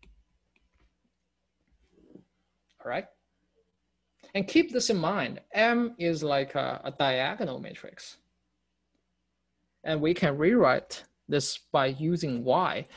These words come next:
because if X two norm is not zero, um, we can say, um, if X two norm is not zero,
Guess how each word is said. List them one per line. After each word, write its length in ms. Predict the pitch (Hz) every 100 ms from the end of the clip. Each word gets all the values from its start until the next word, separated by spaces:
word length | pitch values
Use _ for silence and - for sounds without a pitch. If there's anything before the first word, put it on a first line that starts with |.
| - _
because 320 | 156 170 160
if 200 | 165 156 -
X 360 | 214 247 - -
two 200 | - 254
norm 280 | 180 165
is 200 | 165 156 151
not 200 | 165 160
zero, 600 | 151 165 160 135 131 - _ - _ -
um, 400 | 123 120 127 - _
we 120 | 135
can 200 | 151 143
say, 440 | 131 - 196 123 -
um, 340 | 117 104 92 190 - _ _ _ _ _ - _ _ _ _ _ _ _ _
if 200 | 143 - -
X 460 | 202 214 - - - - _ - -
two 200 | 202 208
norm 320 | 160 151 147
is 240 | 143 143
not 240 | 143 143 139
zero, 460 | 139 143 - 139